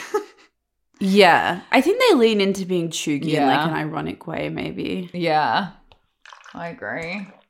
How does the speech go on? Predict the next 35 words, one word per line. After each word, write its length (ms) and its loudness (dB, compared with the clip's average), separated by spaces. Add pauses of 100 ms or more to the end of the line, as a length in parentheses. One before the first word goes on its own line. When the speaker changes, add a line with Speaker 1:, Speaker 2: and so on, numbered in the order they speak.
Speaker 2:
I 80 -4
just 300 -8
love 160 -4
Alana 420 -6 (260)
after 520 -8 (500)
Licorice 320 -8
Pizza, 320 -10
Speaker 1:
I 100 0
Speaker 2:
as 40 0
Speaker 1:
haven't 240 0
Speaker 2:
we've 320 -2
Speaker 1:
seen 240 4
it. 320 2 (500)
Speaker 2:
Look, 260 0
if 140 2
there 80 6
was 140 2
any 200 4
justice 420 2
in 60 2
the 80 2
world, 280 0
Licorice 320 -4
Pizza 280 -6
would 140 -4
have 140 -8
won 420 -4 (100)
Best 380 -4
Picture. 540 -4 (240)
I 140 6
say 180 -2
that 140 2
having 300 2
not 280 -2
seen 540 -6